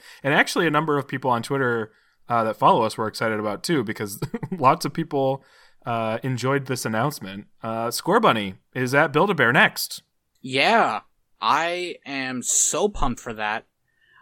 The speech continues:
Speaker 2: I actually called my local, uh, Build-A-Bear today. I was like, "Hey, do you guys have Score Bunny in yet?" And they're like, "No." I'm like,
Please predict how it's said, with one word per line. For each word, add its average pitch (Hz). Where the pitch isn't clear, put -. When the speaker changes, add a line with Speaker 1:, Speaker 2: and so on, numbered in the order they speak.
Speaker 2:
I 127
actually 180
called 165
my 143
local, 135
uh, 127
Build-A-Bear 131
today. 123
I 117
was 110
like, 120
"Hey, 170
do 120
you 120
guys 143
have 156
Score 123
Bunny 156
in 170
yet?" 180
And 135
they're 127
like, 120
"No." 113
I'm 107
like, 104